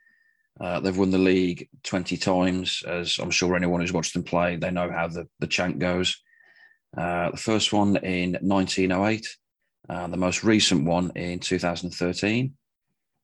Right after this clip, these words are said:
Uh, they've won the second tier of English football twice, in nineteen thirty-six and nineteen seventy-five. Uh, they're twelve times winners of the F A Cup, uh, first one being in nineteen oh nine.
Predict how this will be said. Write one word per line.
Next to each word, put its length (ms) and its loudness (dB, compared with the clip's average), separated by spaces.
Uh, 260 0
they've 220 -4
won 140 2
the 80 -2
second 440 -2
tier 260 0
of 60 2
English 320 0
football 340 -4
twice, 720 0
in 340 -2
nineteen 400 2
thirty-six 960 -2
and 320 0
nineteen 380 0
seventy-five. 920 -2
Uh, 240 -2
they're 140 -2
twelve 440 2
times 360 0
winners 220 2
of 100 0
the 100 6
F 160 -2
A 100 2
Cup, 320 -6
uh, 120 -8
first 340 0
one 120 2
being 180 2
in 120 2
nineteen 440 0
oh 100 0
nine. 500 -2